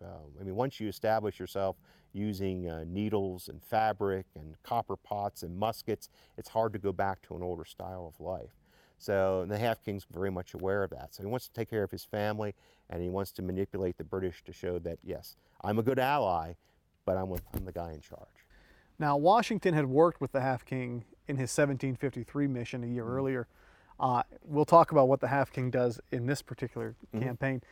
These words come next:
Speaker 2: Do you think Washington put too much faith in him, or do you think he kept him at a safe distance?
Speaker 1: I think frustration is probably a better word to describe his relationship early on. I mean, the Half King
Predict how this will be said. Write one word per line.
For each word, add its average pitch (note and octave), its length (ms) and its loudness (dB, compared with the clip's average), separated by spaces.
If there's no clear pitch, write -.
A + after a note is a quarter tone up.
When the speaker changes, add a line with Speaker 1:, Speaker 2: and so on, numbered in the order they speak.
Speaker 2:
Do F3+ 60 -2
you A3 60 4
think C4 140 4
Washington G#3+ 480 4
put - 240 -2
too E3+ 120 0
much E3 180 0
faith F3 340 2
in F3+ 100 -2
him, F3+ 300 -2
or C3+ 340 2
do D3 80 0
you C3+ 40 4
think B2+ 160 -2
he C3+ 80 0
kept - 280 0
him B2+ 60 -4
at A#2+ 60 -4
a A2+ 40 -8
safe A#2+ 260 -4
distance? - 500 -14
Speaker 1:
I C#3 200 0
think D#3 280 2
frustration A#2+ 720 -2
is A#2+ 80 -10
probably A2 320 -4
a E2+ 60 -4
better F#2 280 -4
word G2 400 -8
to - 60 -20
describe F#2+ 640 -4
his E2+ 200 -14
relationship F2+ 720 -4
early F2+ 300 -4
on. F2+ 260 -8
I - 60 -2
mean, G2+ 140 0
the G2 80 -2
Half A#2+ 300 0
King A2 420 -2